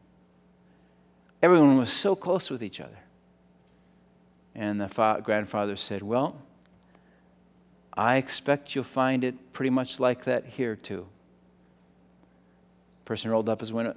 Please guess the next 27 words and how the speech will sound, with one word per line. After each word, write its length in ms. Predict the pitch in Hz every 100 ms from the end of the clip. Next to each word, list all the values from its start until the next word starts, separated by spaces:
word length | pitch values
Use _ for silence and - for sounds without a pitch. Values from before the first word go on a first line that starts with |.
| -
said, 180 | - 98
"Thanks," 260 | 131 135 127
rolled 160 | 120
up 120 | 117
his 120 | 110 117
window 180 | 120
and 80 | 117
headed 180 | 104 110
off. 180 | 104 - - - - -
And, 60 | 139
you 60 |
know, 80 | 135
the 60 | 107
grandson, 640 | 131 123 123 - 101 92
just 180 | 107 -
all 280 | - 117 117
about 280 | 104 107 -
truth 280 | - 127
and 120 | 107 95
justice, 560 | 113 101 - 92 -
looks 220 | 104 - 107
at 60 |
his 120 | 95
granddad 520 | - 104 98 90 87 92
and 140 | 87
says, 440 | - 85 82 - - - - _ _
"Granddad, 480 | 117 123 120 101